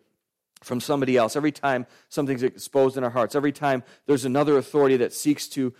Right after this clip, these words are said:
find its way into our lives, Father, we pray that there would be a breakout of your presence and of your kingdom among us, that we would walk with you like never before, that your people would continually be reformed, and there would be an outbreak of your kingdom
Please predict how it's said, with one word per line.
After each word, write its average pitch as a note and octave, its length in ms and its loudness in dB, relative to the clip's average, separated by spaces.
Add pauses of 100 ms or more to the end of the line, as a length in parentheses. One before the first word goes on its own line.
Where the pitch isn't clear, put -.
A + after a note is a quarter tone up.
(160)
find D3 320 0
its C3 180 2
way B2+ 300 2
into B2+ 240 -6
our A2+ 80 2
lives, A2 220 -2
Father, C3 220 0
we C3 140 0
pray D3+ 300 2
that C#3 140 0
there C3 100 2
would A#2 160 2
be A#2 100 -2
a G2+ 80 0
breakout D3 880 0 (240)
of A#2+ 160 -2
your A#2 140 0
presence A2+ 640 -4
and A#2+ 120 -4
of A2+ 140 -2
your A2 80 -2
kingdom A#2+ 480 -8
among G#2 300 -12
us, F#2 260 -20 (640)
that C3 140 2
we C#3 140 4
would A#2+ 160 2
walk C3+ 420 0
with C3 180 -4
you G#2 240 -2 (260)
like A2 260 0
never A#2+ 260 -2
before, G#2+ 400 -6
that G#2 140 -4
your A#2 120 -6
people C#3 380 -2
would A2 100 -4
continually A#2 680 -8 (260)
be C3 160 2
reformed, A2 720 -4 (720)
and A#2+ 100 -4
there A#2+ 80 2
would A#2+ 160 2
be A#2+ 120 0
an A2 200 -4
outbreak A2 600 -6 (160)
of G#2+ 160 -10
your G2+ 80 -6
kingdom A2+ 520 -8